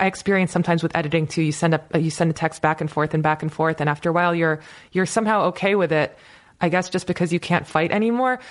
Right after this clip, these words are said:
But I, I reached that point with The Possessed where I was like, "Wait, that just is the book that it is, and it's not mine anymore. It's not me anymore." It, some readers have a relationship with it, and that's, that's great.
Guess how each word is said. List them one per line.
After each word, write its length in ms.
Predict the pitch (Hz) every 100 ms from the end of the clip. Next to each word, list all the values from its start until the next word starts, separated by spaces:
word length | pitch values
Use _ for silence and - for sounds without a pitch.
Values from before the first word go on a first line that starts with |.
| -
But 160 | 208 -
I, 220 | 196 202 -
I 240 | 185 175 - -
reached 340 | 180 277 -
that 180 | 226 -
point 260 | - 220 185
with 220 | 180 180
The 100 | 175
Possessed 480 | - 190 233 254 -
where 100 | 196
I 40 |
was 120 | 196 190
like, 180 | 190
"Wait, 160 | 214 214
that 140 | 196
just 200 | 196 202
is 160 | 202 196
the 80 | 196
book 220 | 185 185
that 120 | 196
it 120 | 175 -
is, 340 | 190 190 180
and 100 | 175
it's 220 | 160 -
not 380 | 175 180 185 -
mine 300 | 170 165 170 170
anymore. 340 | 170 170 170
It's 160 | 165 -
not 220 | 170 156
me 200 | 160 165
anymore." 540 | 165 165 165 165 160 - - - -
It, 300 | 180 139 - -
some 480 | - - 170 175 175
readers 600 | 156 185 175 170 156 - -
have 220 | - 175 160
a 60 |
relationship 640 | 160 151 156 - 160 156 160
with 120 | 156
it, 280 | 160 156 -
and 360 | 151 147 147 147 - - - - - _ _
that's, 420 | 151 151 - - - _ -
that's 200 | 151 -
great. 320 | 170 196 -